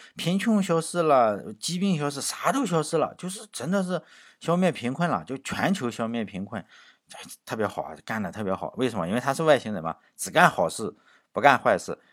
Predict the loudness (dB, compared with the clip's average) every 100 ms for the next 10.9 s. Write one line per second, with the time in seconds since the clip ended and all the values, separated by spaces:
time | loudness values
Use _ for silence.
0 | _ -6 2 2 2 0 -2 -4 -4 -2
1 | -2 -4 -6 -4 -2 -4 0 2 2 2
2 | -2 -4 -4 -4 -6 -10 -8 -8 -6 -4
3 | -2 -2 -2 -4 -12 -4 0 2 4 2
4 | 0 0 0 -2 -8 -8 -8 -6 -4 -2
5 | -4 -4 -6 -8 -8 -6 -2 -2 -2 -2
6 | -2 0 0 -4 -6 -8 -10 -16 -20 _
7 | -6 -4 -2 -2 -4 -8 -14 -12 -10 -8
8 | -4 -2 0 -4 -6 -8 -8 -6 -2 -2
9 | 0 0 2 2 2 0 -2 -6 _ 0
10 | 0 0 -4 -4 -4 -4 -4 -4